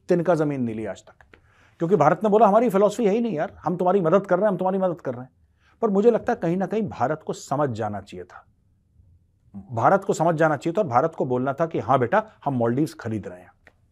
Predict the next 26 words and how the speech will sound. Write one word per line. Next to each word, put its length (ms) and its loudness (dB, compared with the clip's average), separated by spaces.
अब 120 -12
बोल 180 -6
दो 80 -6
अडानी 320 -4
अंबानी 320 -6
को, 180 -20
चेक 180 -4
काट 200 -2
के 100 0
दे 100 -2
देंगे, 180 -6
दस 160 -2
पन्द्रह 240 -2
billion 260 -2
डॉलर 180 -2
का, 120 -4
खरीद 260 -4
लो 80 -2
पूरा 200 -8
देश। 320 -18
क्या 100 -6
चक्कर 260 -20
है 80 -18
इसमें, 140 -18
क्या 120 -2
प्रॉब्लम 260 -8